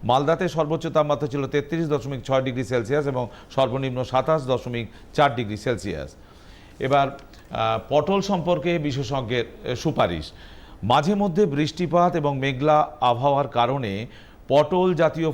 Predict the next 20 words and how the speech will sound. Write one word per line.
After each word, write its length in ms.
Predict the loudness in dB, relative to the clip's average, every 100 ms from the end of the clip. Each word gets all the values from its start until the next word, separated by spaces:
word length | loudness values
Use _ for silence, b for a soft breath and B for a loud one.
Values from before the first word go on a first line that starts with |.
| 0
ফসলগুলোতে 840 | -2 0 -2 0 -2 0 0 -2 -6 B 0
পাউডারি 640 | 4 4 2 0 0 -2 -6 -12
মিলা-, 320 | -6 0 2 2 -2 -6
ডি-, 120 | -6
মিলডিউ 600 | -4 -2 0 2 2 2 -2 -4
হওয়ার 180 | 2 2
সম্ভাবনা 500 | 2 -2 -2 0 -2
রয়েছে। 380 | -2 -2 -2 -4 -6 B B
যদি 200 | 0 2
পাউডারি 480 | 4 4 4 2 2
মিলডিউ 380 | 0 0 0 2
রোগটি 320 | 2 2 0
লক্ষ্য 320 | 0 -2 -2
করা 220 | 2 2
যায়, 220 | 4 2
তবে 260 | 2 0 0 -4 B 0
দশ 260 | 2 2
লিটার 300 | 0 0 0
জলে 220 | 2 2 2
কার্বেন্ডিজিম 720 | 2 0 -2 -2 -2 -4